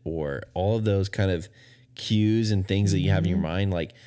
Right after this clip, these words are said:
Speaker 1: you can go to the poorest area in America and there's still gonna be a stop sign and traffic lights. But, like, going somewhere like here, it's like they didn't,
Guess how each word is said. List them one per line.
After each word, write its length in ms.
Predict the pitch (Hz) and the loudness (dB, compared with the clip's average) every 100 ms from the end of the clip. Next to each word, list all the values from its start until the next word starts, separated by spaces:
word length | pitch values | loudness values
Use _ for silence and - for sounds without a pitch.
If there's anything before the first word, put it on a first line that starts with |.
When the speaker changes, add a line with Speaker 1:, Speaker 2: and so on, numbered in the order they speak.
| - - - | -20 -20 -8
Speaker 1:
you 100 | 156 | -4
can 120 | 170 | -2
go 140 | 156 139 | -2 -2
to 140 | 131 | -2
the 100 | 107 | -2
poorest 640 | - - 110 107 95 - - | -4 -2 0 0 0 -4 -2
area 420 | 95 92 87 73 | 0 0 -2 -2
in 120 | 80 | -4
America 460 | 78 80 85 82 76 | -4 -2 -4 -4 -6
and 220 | 69 76 | -6 -6
there's 180 | 82 82 | -4 -4
still 200 | - 87 | -2 -4
gonna 160 | 85 80 | -4 -6
be 180 | 76 73 | -4 -6
a 60 | |
stop 380 | - - - - | -6 -6 -8 -8
sign 440 | - 76 71 76 71 | -8 -6 -6 -6 -8
and 140 | 65 | -10
traffic 420 | - 73 - 71 | -8 -8 -8 -8
lights. 380 | 69 69 69 - - - - - | -6 -6 -6 -10 -14 -20 -18 -6
But, 160 | 80 | -4
like, 200 | 78 80 | -4 -2
going 240 | 98 90 90 | -2 -2 -2
somewhere 320 | 90 82 73 | -2 -2 -4
like 200 | 69 - | -8 -6
here, 180 | 92 82 | -4 -2
it's 140 | - | -4
like 260 | 71 71 - | -6 -6 -4
they 100 | 98 | -2
didn't, 240 | 139 - | -2 -8